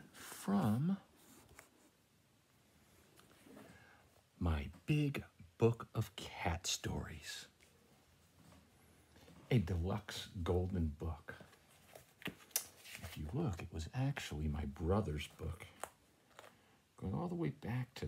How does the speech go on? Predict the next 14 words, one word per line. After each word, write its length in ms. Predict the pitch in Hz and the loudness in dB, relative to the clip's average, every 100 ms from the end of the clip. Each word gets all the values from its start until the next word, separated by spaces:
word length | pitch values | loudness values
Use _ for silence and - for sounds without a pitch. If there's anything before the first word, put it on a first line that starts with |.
| 80 | 2
nineteen 640 | 85 110 110 - 104 107 | 4 4 4 2 2 4
sixty-nine. 960 | - - - - 85 80 78 82 71 65 - - | 2 -4 -6 -6 -2 2 4 4 2 -2 -10 -8
That's 260 | 92 - 98 | -6 -4 0
my 100 | 95 | 0
brother 400 | 78 80 80 80 71 | 2 2 2 0 -2
Derek. 540 | 82 - - - - - - - - - - - - - - - - _ _ - - _ - - - - - - - - | -4 -4 -8 -10 -14 -16 -20 -20 -20 -20 -20 -20 -20 -20 -20 -20 -20 _ _ -20 -20 _ -20 -20 -18 -18 -18 -20 -16 -2
Beautiful 800 | 101 147 147 117 85 - 90 - | 0 2 2 2 0 -4 -12 -8
illustrations. 960 | 101 82 - - 78 76 - - 71 - - - _ _ - - - - - _ - _ _ _ _ _ _ _ _ _ - - - - - - | -6 -4 -6 -6 -6 -8 -8 -10 -12 -14 -20 -20 _ _ -20 -20 -20 -20 -20 _ -20 _ _ _ _ _ _ _ _ _ -20 -20 -20 -20 -18 -14
So 140 | - 123 | -12 -6
what 180 | 160 - | -4 -4
story 500 | - - 120 117 120 | -8 -2 0 4 2
shall 360 | - - 82 - | 0 -6 -8 -8
we 80 | - - | -10 -10
read? 320 | - - - | -12 -12 -12